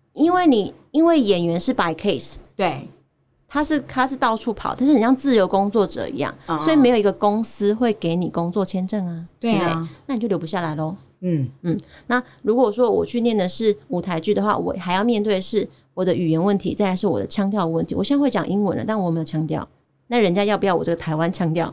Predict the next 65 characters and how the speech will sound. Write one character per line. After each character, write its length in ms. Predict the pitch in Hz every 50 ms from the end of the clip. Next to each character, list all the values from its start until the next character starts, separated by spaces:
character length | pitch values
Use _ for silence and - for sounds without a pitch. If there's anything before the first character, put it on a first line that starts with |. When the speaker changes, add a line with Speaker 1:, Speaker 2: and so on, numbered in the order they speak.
| - _ _
Speaker 2:
嗯， 200 | - 180 170 156
嗯， 40 | 160
嗯， 260 | 185 180 165 175 170
嗯。 20 | 156
Speaker 1:
或 60 | 220
者 80 | 208 170
是 200 | 220 226 - 208
我， 240 | 180 170 165 165 - 165
我 80 | 175 165
的， 180 | 175 175 170 170 - - -
我 160 | - 185 185
的 80 | 175 -
英 220 | - 233 247 254
文 160 | 226 190 175
有 100 | 165 165
没 120 | 156 170 202
有 100 | 190 180
够 160 | - 185 170
道 200 | - 175 160 147
地？ 280 | - - - - - _ _ _ _
Speaker 2:
非 120 | - 226
常 260 | 233 214 202 190 185 160
多 260 | - - 196 196 196 190
现 260 | 190 - 233 190 160
实 160 | 135 - 147
的 80 | 143 147
考 240 | - - - - -
量。 100 | - -
Speaker 1:
很 100 | 226 240
多 100 | 285 330
现 220 | 330 - 330 302
实 120 | - - 175
的 40 |
考 200 | 170 - 185 -
量。 220 | - - - - - -
Speaker 2:
嗯。 160 | - 151 - -
Speaker 1:
然 100 | - 226
后 160 | 254 311 320 294
同 180 | 277 240 240
时 240 | 247 - - 220 240
我 200 | 240 233 233 220
也 120 | - 214
会 140 | 208 240 254
觉 160 | 247 - 180
得 140 | 165 175 170
说， 200 | 170 190 196 196 196 - - - -
呃， 180 | - 190 185 - _ _
美 140 | - 196 190
国 160 | 175 190 190
的 80 | 202 220
环 260 | 220 - 208 180 185
境 220 | 202 - 262 240 202
的， 340 | 196 180 175 170 165 - -
的 300 | - 185 180 175 170 165
表 160 | 165 185 196
演 160 | 240 247 214
环 220 | 202 - 170 165 180
境 180 | 208 214 208
可 120 | 208 208 175
能 100 | - 269
对 100 | 247 233
我 120 | 220 196
来 180 | 180 165 160 170
说 320 | - - 202 196 202 208 - - _ _ _ _ _ _ _ _ _ _ _ -
蛮 320 | 226 214 208 220 247 247